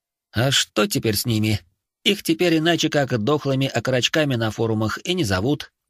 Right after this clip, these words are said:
Народ бежит от них, пытается что-то сделать со своими персонажами,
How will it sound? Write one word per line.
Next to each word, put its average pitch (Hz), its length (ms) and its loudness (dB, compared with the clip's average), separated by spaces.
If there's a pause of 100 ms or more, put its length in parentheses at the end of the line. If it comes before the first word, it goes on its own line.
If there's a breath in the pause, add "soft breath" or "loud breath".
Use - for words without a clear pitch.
(140)
Народ 156 260 0
бежит 139 380 -2
от 143 120 -2
них, 131 380 -4 (160)
пытается 156 500 0
что-то 135 280 0
сделать 127 340 0
со 123 80 0
своими 120 360 0
персонажами, 123 840 0